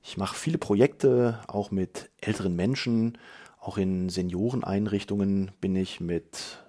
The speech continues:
Seniorenfitness und Sturzprävention unterwegs. Und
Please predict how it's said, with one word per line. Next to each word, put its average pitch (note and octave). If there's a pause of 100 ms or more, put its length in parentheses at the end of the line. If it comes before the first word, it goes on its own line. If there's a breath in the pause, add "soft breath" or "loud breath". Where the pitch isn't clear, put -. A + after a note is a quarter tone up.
(160)
Seniorenfitness G2
und F2
Sturzprävention G#2+
unterwegs. G2+ (920 loud breath)
Und G2